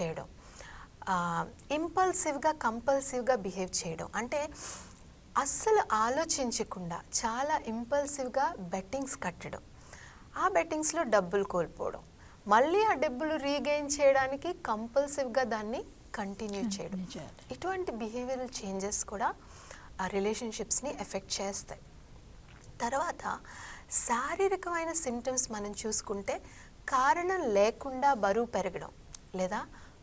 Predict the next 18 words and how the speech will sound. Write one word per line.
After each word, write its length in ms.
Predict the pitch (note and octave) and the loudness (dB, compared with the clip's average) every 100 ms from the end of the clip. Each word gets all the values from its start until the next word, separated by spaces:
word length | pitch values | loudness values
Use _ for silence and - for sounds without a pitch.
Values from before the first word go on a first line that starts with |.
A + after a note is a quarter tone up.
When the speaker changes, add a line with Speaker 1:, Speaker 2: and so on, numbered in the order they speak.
| F#3+ | -6
Speaker 1:
బరువు 320 | F3+ G3 A3+ | -2 0 0
తగ్గడం, 580 | A#3+ F#3 F3 F#3+ F3 C#3+ - - - - - | -2 -4 0 -2 -2 -8 -14 -16 -18 -14 2
అతిగా 520 | A#3+ B3+ - E4+ F#4+ F#4+ | 2 2 -2 6 8 8
తినడం 480 | F#4+ A#3+ G#3 F3 - - | 4 0 2 0 -4 -4
లేదా 260 | G#3 G#3 - - | -2 2 2 4
అస్సలు 420 | A#3+ - E4+ E4 | 4 4 2 0
తినకపోవడం, 760 | E4 B3+ A#3 A#3 A#3 F#3 - - - - - - - - | 0 -2 -2 -4 -4 -4 -4 -12 -18 -18 -18 -18 -12 -2
అతిగా 420 | A#3+ - E4+ G4 | -2 0 2 4
నిద్రపోవడం 800 | F4+ A3 G3 D4+ D#4 A3+ F3+ F3 - - | 4 0 0 -2 -2 -2 -4 -6 -14 -6
లేకపోతే 460 | G3+ G3+ - A#3 D4+ | -6 -6 -8 -6 -6
నిద్ర 440 | G#3+ F#3+ F#3 C#4+ | -4 -4 -4 -6
పట్టకపోవడం, 800 | D#4+ D#4 G#3 - G#3 - F#3+ F3+ - - - - - - | -6 -6 -10 -6 -6 -6 -10 -10 -14 -16 -16 -16 -14 -6
ఈ 160 | B3+ | -4
బలహీనత, 1120 | G#3+ G3+ G3 A3 G#3 G#3 G3 F#3+ F#3+ F3 E3+ F#3 | 2 4 6 4 0 -4 -4 -4 -4 -2 -2 -6
వీక్‌నెస్, 880 | F#3 F#3+ A3 G#3 - F#3 F#3 F#3 - - - - - - | -8 -4 -4 -4 -8 -6 -2 0 0 -4 -14 -16 -14 -4
ఆ, 280 | F#3+ F3+ F#3 - | -2 0 -4 0
తర్వాత 440 | G#3+ G#3 G#3+ G#3 A3 | 2 4 2 2 -2
మనకి 640 | G3+ G3 F#3+ G3 F#3+ F#3+ | -2 -4 -4 -4 -4 -6